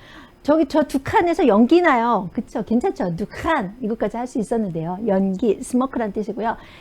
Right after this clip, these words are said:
이렇게 되면 꼭 배워야 될 게 하나 있겠죠. 맘눈. 맘눈. 맘, 막 누우면 안 돼요. 이, 이거 괜찮을까요? 막 누우면 안 돼요. 이, 여기서 막 누우면 안 돼요. 이것도 괜-,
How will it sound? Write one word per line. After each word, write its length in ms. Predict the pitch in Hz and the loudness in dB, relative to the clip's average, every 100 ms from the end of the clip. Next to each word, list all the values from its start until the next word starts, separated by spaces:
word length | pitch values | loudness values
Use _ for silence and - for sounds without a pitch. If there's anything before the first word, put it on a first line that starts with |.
| - | -4
이렇게 340 | 254 330 - 330 | 0 0 0 0
되면 300 | 302 302 302 | 2 0 -2
꼭 160 | 330 | -8
배워야 320 | - 208 226 | -4 -2 0
될 140 | 226 202 | -2 -4
게 100 | 220 | -4
하나 160 | 240 | -6
있겠죠. 380 | 208 - 165 156 - - _ _ _ _ 254 | -6 -8 -10 -10 -16 -20 _ _ _ _ 0
맘눈. 840 | 208 190 190 247 294 285 - - - _ _ - - - - - - | 2 4 4 4 4 4 2 -4 -12 _ _ -20 -20 -20 -20 -20 -4
맘눈. 400 | 196 208 254 220 - - - - - - 214 | -2 2 2 0 -6 -18 -20 -20 -20 -16 -6
맘, 500 | 196 170 240 254 190 | -4 2 4 4 2
막 240 | 185 220 - | 0 -6 -4
누우면 540 | 247 190 247 330 330 | 2 6 6 6 6
안 200 | 170 180 | 4 4
돼요. 320 | 220 214 165 226 | 4 2 0 -4
이, 100 | 247 214 | -4 -2
이거 140 | 220 - | -2 -2
괜찮을까요? 640 | 214 220 349 - 196 285 - _ - - | -4 -2 -2 -2 -6 -6 -10 _ -14 0
막 300 | 262 311 269 | 2 6 6
누우면 460 | 254 311 330 330 | 6 4 2 2
안 160 | 208 180 | 2 2
돼요. 180 | 208 190 | 2 2
이, 240 | 247 294 269 185 | 4 2 0 2
여기서 440 | 214 269 294 311 | 2 2 2 2
막 220 | 240 254 | 4 4
누우면 360 | 226 254 277 262 | 4 4 4 2
안 140 | 180 | 0
돼요. 200 | 175 196 180 | -2 -2 -2
이것도 240 | 233 - | -4 -4
괜-, 140 | 214 | -10